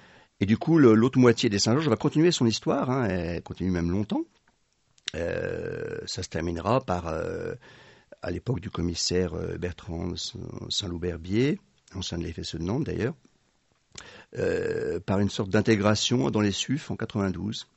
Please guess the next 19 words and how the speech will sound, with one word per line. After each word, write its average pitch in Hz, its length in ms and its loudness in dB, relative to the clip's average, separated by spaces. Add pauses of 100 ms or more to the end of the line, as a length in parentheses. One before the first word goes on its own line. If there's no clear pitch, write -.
hein. 101 100 -10
Il - 420 -20
y - 40 -16
avait 90 100 -4
des 80 60 -6
journées 85 180 -2
nationales 87 420 -2
à 87 220 -4
Toussaint, 95 420 -4 (140)
régulièrement, 82 580 -4
depuis 87 260 -6
soixante-quatorze 87 600 -8
à, 82 180 -12 (160)
à - 60 -12
Solesmes. 117 420 0 (920)
Mais - 100 6
en 151 60 6
quatre-vingt-onze, 113 640 6
quatre-vingt-douze, 113 640 2